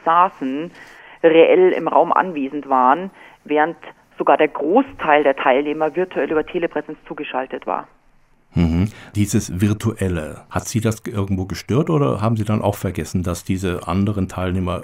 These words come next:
Speaker 2: einfach gar nicht wirklich da waren?
Speaker 1: Also ich hab's wirklich nach einiger Zeit vergessen, dass die anderen Teilnehmer nicht wirklich da waren.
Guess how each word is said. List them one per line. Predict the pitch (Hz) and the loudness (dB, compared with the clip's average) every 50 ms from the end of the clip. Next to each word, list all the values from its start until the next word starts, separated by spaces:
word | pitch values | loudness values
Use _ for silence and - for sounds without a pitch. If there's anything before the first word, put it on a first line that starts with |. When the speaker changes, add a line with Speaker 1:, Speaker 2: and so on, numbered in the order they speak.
| - - | -12 -6
Speaker 2:
einfach | - 82 90 - - - | -4 -4 -2 -2 -4 -6
gar | - 85 85 | -4 -4 -4
nicht | 87 85 80 - - - - - | -4 -4 -6 -10 -16 -20 -18 -14
wirklich | - 85 90 107 123 120 - 90 - - | -8 -2 2 2 2 2 0 -6 -6 -4
da | - 78 80 82 85 | -6 -6 -6 -4 -8
waren? | 76 78 80 78 - - - _ _ _ _ _ _ _ - | -8 -10 -10 -12 -14 -16 -20 _ _ _ _ _ _ _ -18
Speaker 1:
Also | - 156 - | -14 -12 -10
ich | - 208 - | -10 -6 -2
hab's | 214 202 - - | -2 -2 -2 0
wirklich | 180 233 - 220 202 | -2 -2 0 0 -2
nach | 208 185 - | 0 0 4
einiger | - 131 165 214 214 185 175 - | 4 4 6 6 6 4 4 2
Zeit | - 185 180 180 - | 4 2 2 2 2
vergessen, | - 156 - 170 190 - - 160 151 | -2 2 2 2 2 2 -4 -10 -6
dass | 147 147 - | -6 -6 -6
die | - 170 - | -4 -4 -2
anderen | - 117 156 160 170 165 | -2 -2 -2 -2 -6 -6
Teilnehmer | - - 151 165 165 175 170 165 | 0 2 2 2 2 -2 -4 -4
nicht | 165 160 - - | -6 -6 -6 -4
wirklich | 175 170 - 160 - - | -4 -4 -4 -6 -4 2
da | 156 151 170 180 156 | 4 6 6 6 6
waren. | 135 113 117 135 156 165 | 6 4 4 4 2 0